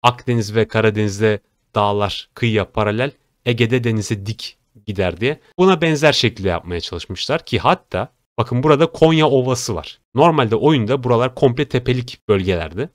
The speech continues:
ki bu da benim garibime giden bir şeydi. Yani Anadolu'nun böyle sürekli her yerinin tepe olması biraz garipsiyor yani Türkiye'de yaşayan biri olarak. Ancak burada görmüş olduğunuz gibi Eskişehir, Konya tarafları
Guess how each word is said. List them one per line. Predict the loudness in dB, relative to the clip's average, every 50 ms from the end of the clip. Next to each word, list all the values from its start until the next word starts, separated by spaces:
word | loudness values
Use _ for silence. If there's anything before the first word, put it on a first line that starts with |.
| _
ki | _ -6 -6
bu | 2 2
da | 4 4
benim | 4 2 0
garibime | 2 2 2 2 2 2 0 0 0
giden | 0 -2 -4 -6 -8 -8
bir | -10
şeydi. | -10 -10 -8 -10 -10 -12 -16 _ _ _ _ _ _ _
Yani | -6 -4 0
Anadolu'nun | 4 4 4 4 4 2 0 2 2 0 0 0 -2 -8 _ _ _ _ _ _
böyle | -6 -6
sürekli | -6 -2 0 2 2 2 0 -2 0
her | 0 0
yerinin | 2 2 0 0 0 -2
tepe | -4 -6 -4 -4 -2 2 2 2
olması | 2 2 0 0 0 -2 -4 -6 -6 -4
biraz | -2 -2 -2 -2 -2 -6 -12 -12 -16 _
garipsiyor | -6 -2 -2 0 0 -2 -6 -6 -2 0 0 0 0
yani | -2 -4 -6 -8 -6
Türkiye'de | -6 -6 -6 -4 0 0 2 2 2
yaşayan | 0 0 0 0 0 0 0 -2 0
biri | 2 2
olarak. | 2 2 0 -6 -8 -10 -14 _ _ _ _ _ _ _
Ancak | 2 4 4 4 2 0 0 -4 -18 -20 _ 2
burada | 4 6 6 6
görmüş | 6 4 4 2 2 -2 -2 -2
olduğunuz | 0 0 0 -2 -2
gibi | -4 -4 -4 -4 -4 -6 -10 _ _ _ _ _ _ _ _
Eskişehir, | -2 -2 -2 -2 -4 -2 0 0 0 -2 -2 -6 -12 -14 -16 _ _
Konya | 6 6 8 8 8 4 2
tarafları | 0 0 0 0 0 _ -2 -2 -2 -2